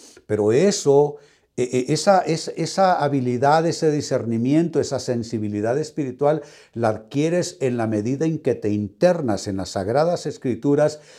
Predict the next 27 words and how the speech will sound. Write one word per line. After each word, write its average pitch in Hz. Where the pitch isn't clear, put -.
y 151
la 127
Biblia 180
hace 147
esto 156
para 107
ti, 165
te -
cambia 139
algo 113
en 104
tu 104
mentalidad, 95
te 127
cambia 151
algo 156
en 123
tu 123
capacidad 127
de 135
interpretar 113
la 117
vida, 147
de 117
observar 127
las 143
circunstancias, 123